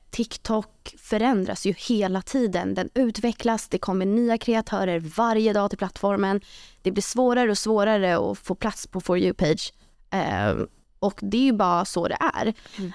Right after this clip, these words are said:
Speaker 1: Ehm, man kan inte idag lägga ut, eh,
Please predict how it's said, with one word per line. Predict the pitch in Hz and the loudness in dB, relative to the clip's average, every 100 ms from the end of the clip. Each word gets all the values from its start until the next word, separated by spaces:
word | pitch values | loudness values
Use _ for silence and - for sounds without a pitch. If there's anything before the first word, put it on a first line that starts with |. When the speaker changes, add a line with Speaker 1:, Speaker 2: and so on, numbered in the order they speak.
| - | -6
Speaker 1:
Ehm, | 208 190 180 175 - - | -2 0 0 -2 -2 0
man | 214 | 0
kan | 202 202 247 | 0 0 0
inte | 226 196 190 | 0 0 -2
idag | - 170 175 101 190 202 - - - | 0 -2 -2 -2 -4 -8 -18 -16 -4
lägga | 196 185 - | -2 -2 -2
ut, | 226 233 202 - - - - - _ - | 0 0 0 -8 -20 -20 -20 -20 _ -6
eh, | 202 190 | -2 -2